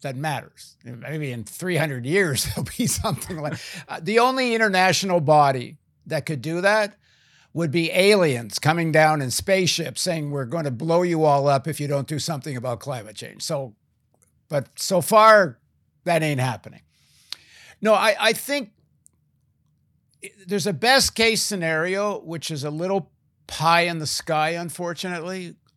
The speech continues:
but I do think there are sections of the elites s-, in the financial sector.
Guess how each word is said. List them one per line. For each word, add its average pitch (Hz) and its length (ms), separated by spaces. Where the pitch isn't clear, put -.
but 165 160
I 160 120
do 180 480
think 180 440
there 147 140
are 139 120
sections 196 800
of 147 140
the 147 120
elites 127 640
s-, - 200
in 185 220
the 220 80
financial 160 580
sector. 135 600